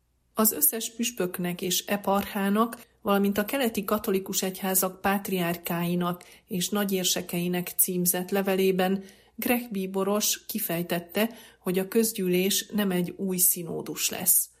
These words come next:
A folyamat az egy szinodális egyházért, szeretett közösség, részvétel és küldetés témáról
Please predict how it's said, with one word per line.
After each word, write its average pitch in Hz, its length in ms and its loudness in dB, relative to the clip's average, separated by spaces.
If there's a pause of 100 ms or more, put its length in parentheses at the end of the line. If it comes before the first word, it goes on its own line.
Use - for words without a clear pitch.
(300)
A 233 100 0
folyamat 202 560 0
az 180 460 -2
egy 208 240 -2
szinodális 185 800 0
egyházért, 185 800 -2 (220)
szeretett 185 560 -2
közösség, 180 600 -2
részvétel 180 640 0
és 180 300 -4
küldetés 180 640 -4
témáról 185 720 2